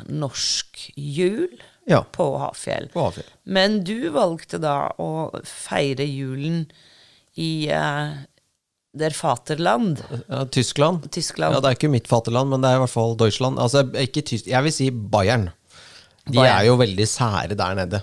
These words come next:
Speaker 2: De er på en måte ikke en del av Tyskland.
Speaker 1: Ville de, de, det er litt som Bergen?
Speaker 2: Ja, det er faktisk Tysklands Bergen.
Speaker 1: Nettopp.
Speaker 2: Eh, hadde det vært folkeavstemning der om å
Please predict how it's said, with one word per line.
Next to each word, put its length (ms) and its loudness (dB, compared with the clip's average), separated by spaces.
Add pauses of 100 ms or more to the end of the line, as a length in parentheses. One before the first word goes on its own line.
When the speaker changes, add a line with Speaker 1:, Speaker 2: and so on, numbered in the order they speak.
Speaker 2:
De 160 -2
er 180 0
på 140 -2
en 60 0
måte 200 -6
ikke 140 -6
en 80 -4
del 220 -4
av 400 -2
Tyskland. 400 -4 (100)
Speaker 1:
Ville 320 -4
de, 160 -6
de, 280 -4
det 120 0
er 80 4
litt 100 0
som 160 -2
Bergen? 380 -2 (460)
Speaker 2:
Ja, 280 4
det 80 2
er 220 2
faktisk 540 0 (100)
Tysklands 480 0
Bergen. 480 0
Speaker 1:
Nettopp. 260 -2
Speaker 2:
Eh, 460 2
hadde 160 4
det 80 4
vært 180 2
folkeavstemning 800 2
der 320 2
om 120 0
å 100 2